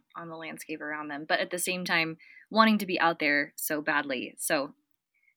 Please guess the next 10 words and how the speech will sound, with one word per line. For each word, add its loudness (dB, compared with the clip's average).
yeah, 12
I 8
think -8
I 0
totally 2
get 4
that, 2
that -4
kind -2
of -2